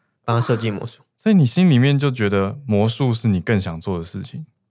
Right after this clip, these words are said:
Speaker 1: 嗯，我觉得每个人要找到一个真正热爱的事情，然后去投入。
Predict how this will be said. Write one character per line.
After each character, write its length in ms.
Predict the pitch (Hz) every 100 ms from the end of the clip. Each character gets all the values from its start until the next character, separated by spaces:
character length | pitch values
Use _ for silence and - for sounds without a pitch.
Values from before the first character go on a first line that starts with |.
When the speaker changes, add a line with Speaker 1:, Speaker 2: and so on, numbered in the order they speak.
| _ -
Speaker 1:
嗯， 320 | 113 107 110
我 80 | 117
觉 80 | 120
得 40 |
每 200 | 123 117
个 60 | 117
人 100 | 135
要 60 |
找 220 | 147 110
到 180 | 104 123
一 60 | 110
个 280 | 95 - -
真 140 | 123
正 180 | 127 123
热 140 | 120 113
爱 100 | 98
的 60 |
事 160 | 98 104
情， 220 | - 90
然 80 | 104
后 100 | 101
去 260 | - 113 101
投 200 | - 104
入。 300 | 127 117